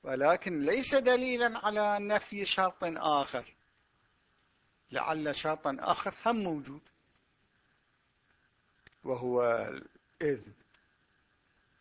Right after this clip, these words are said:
أو الإجازة. هذا خاص ما بي، "لا يحل مال امرئ مسلم إلا بطيب نفسه".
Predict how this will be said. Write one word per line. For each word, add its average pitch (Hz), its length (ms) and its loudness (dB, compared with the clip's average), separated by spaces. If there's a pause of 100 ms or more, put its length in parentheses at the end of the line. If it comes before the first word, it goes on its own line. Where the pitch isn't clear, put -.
(580)
أو 127 160 -10 (2750)
الإجازة. 131 540 -4 (1200)
هذا 135 600 -6 (520)
خاص - 340 -4
ما 226 140 -2
بي، 185 200 -6 (460)
"لا 135 160 -4
يحل 123 380 -8
مال 123 280 -10
امرئ 123 280 -16
مسلم 120 460 -16
إلا 120 280 -16
بطيب 123 440 -14
نفسه". 185 440 -10